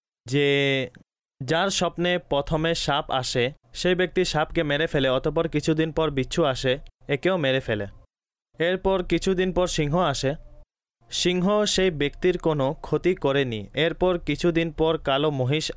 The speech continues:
আসে, মহিষও সেই ব্যক্তির কোনো ক্ষতি করেনি।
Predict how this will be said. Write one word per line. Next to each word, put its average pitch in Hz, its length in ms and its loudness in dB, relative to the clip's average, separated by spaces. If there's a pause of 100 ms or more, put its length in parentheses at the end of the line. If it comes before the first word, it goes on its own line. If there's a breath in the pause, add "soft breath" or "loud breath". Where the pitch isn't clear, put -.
(120)
আসে, 139 400 0 (640)
মহিষও 170 380 2
সেই 196 180 0
ব্যক্তির 185 300 0
কোনো 196 220 0
ক্ষতি 156 280 0
করেনি। 117 380 0